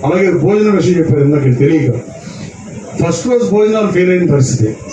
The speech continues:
తర్వాత ముగ్గురు కలెక్టర్ని నన్ను ఇన్ఛార్జ్గా పెట్టి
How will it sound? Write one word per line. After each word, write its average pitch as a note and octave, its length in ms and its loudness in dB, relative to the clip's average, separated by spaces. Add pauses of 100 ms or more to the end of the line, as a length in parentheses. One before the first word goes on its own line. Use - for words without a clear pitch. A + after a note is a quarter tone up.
(100)
తర్వాత F3 680 -2
ముగ్గురు F3 240 2
కలెక్టర్ని F3 680 0 (340)
నన్ను D#3+ 140 2
ఇన్ఛార్జ్గా E3 480 0
పెట్టి C#3+ 380 0